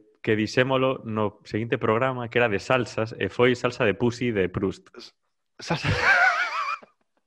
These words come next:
Speaker 2: É
Speaker 1: O sea,
Speaker 2: verdade.
Speaker 1: que, quedamos
Speaker 2: Salsa
Speaker 1: con
Speaker 2: de
Speaker 1: Anxela,
Speaker 2: pussy de
Speaker 1: quedamos
Speaker 2: Proust.
Speaker 1: en que o título do disco ou do primeiro tema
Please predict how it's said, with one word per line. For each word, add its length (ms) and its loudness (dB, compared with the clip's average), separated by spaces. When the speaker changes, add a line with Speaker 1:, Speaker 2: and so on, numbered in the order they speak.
Speaker 2:
É 60 -6
Speaker 1:
O 160 -4
sea, 120 2
Speaker 2:
verdade. 520 0
Speaker 1:
que, 260 2
quedamos 500 4
Speaker 2:
Salsa 400 6
Speaker 1:
con 100 6
Speaker 2:
de 80 12
Speaker 1:
Anxela, 520 4
Speaker 2:
pussy 120 2
de 0 -
Speaker 1:
quedamos 540 6
Speaker 2:
Proust. 100 -8
Speaker 1:
en 200 0
que 440 0
o 240 6
título 320 4
do 160 6
disco 300 0
ou 160 4
do 100 4
primeiro 400 2
tema 320 0